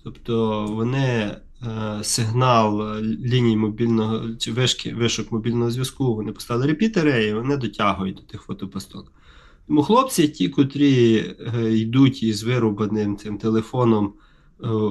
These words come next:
чи врубаним режимом літачка, м, ви помиляєтесь. Вам навпаки, на цьому маршруті, коли ви тут йдете, вам треба йти так, щоб регулярно хтось мав дивитися в телефон і бачив, з'явилося там мобільний зв'язок чи ні.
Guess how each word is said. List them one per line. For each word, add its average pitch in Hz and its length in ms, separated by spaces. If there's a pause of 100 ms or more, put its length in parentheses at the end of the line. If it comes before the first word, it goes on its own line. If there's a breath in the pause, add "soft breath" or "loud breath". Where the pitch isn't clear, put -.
(280)
чи 113 120
врубаним 107 560
режимом 104 520
літачка, 120 640 (260)
м, 120 120 (180)
ви 254 160
помиляєтесь. - 840
Вам 190 160
навпаки, 127 560
на 113 160
цьому 117 260
маршруті, 135 480
коли 143 240
ви 135 100
тут 131 180
йдете, 127 380
вам 139 220
треба 117 320
йти 123 220
так, 190 340 (480 soft breath)
щоб 117 340 (440)
регулярно 120 640
хтось - 280
мав 98 160
дивитися 107 420
в 127 40
телефон 262 640
і 135 300 (240)
бачив, 123 580
з'явилося 165 640
там 147 200
мобільний 131 440
зв'язок 120 300
чи - 160
ні. 92 240